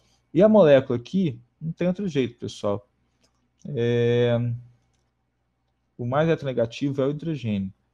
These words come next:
Então, ele vai apontar o vetor pro hidrogênio, pro hidrogênio. Vetores iguais em sentidos opostos, centrados no mesmo ponto, equidistantes.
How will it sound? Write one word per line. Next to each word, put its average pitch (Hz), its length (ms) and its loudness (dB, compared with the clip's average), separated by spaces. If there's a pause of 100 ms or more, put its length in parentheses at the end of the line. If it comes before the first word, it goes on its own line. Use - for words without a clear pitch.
(1700)
Então, 117 300 -4 (140)
ele 113 200 -4
vai 107 200 2
apontar 104 580 -4
o 107 60 -4
vetor - 680 -12 (760)
pro 120 100 -12
hidrogênio, 120 720 -4 (840)
pro - 80 -10
hidrogênio. 117 640 -4 (760)
Vetores 135 420 -2
iguais 131 500 2
em 147 60 -4
sentidos 139 480 -8
opostos, 117 560 -2
centrados 117 480 -2
no 117 60 -6
mesmo 120 180 -8
ponto, 135 380 -8
equidistantes. 139 960 -8